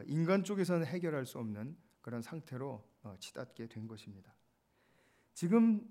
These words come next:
말씀드린 이 하와의 이야기, 뭐 아담까지 갈 것도 없습니다. 뭐 아담에게 주었더니 뭐 아담이 먹고 뭐 이럴까 갈 것도 없이 이 아-, 하와의 이야기가 바로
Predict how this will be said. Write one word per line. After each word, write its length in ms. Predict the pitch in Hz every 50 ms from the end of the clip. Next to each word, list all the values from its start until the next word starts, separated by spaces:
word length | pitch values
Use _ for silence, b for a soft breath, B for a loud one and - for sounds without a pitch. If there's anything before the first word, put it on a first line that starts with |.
| - - -
말씀드린 760 | 123 117 131 131 - 185 190 185 180 170 180 185 180 160 139
이 220 | 131 151 170 185
하와의 580 | 202 180 - - 214 220 220 214 208 202 185 143
이야기, 280 | 123 120 110 107 107 104
뭐 140 | 107 117 -
아담까지 640 | 110 127 147 143 190 214 240 233 233 269 226 202 226
갈 160 | - 135 127
것도 220 | - 170 170 - 180
없습니다. 500 | 117 - - 135 127 120 117 117 117 107
뭐 140 | 113 113
아담에게 440 | 104 107 120 123 123 123 117 123 123
주었더니 440 | 120 - 123 117 117 117 127 120 120
뭐 100 | 120 110
아담이 300 | 104 104 117 117 117 117
먹고 320 | 107 104 107 - - 127
뭐 160 | 117 113 110 -
이럴까 320 | 147 160 170 170 214 208
갈 160 | 202 - 143 135
것도 260 | - 196 196 226 170
없이 480 | 131 127 - - 175 147 143 175 240 - B B B B B B B B B B B B
이 120 | - 175 220
아-, 260 | - - - 170 202
하와의 680 | - - - - 262 262 262 254 247 247 247 247 196
이야기가 800 | 165 165 190 202 196 180 165 151 - 131 127 120 101 101 - - - _ _ _ -
바로 420 | - - 170 220 233 - - -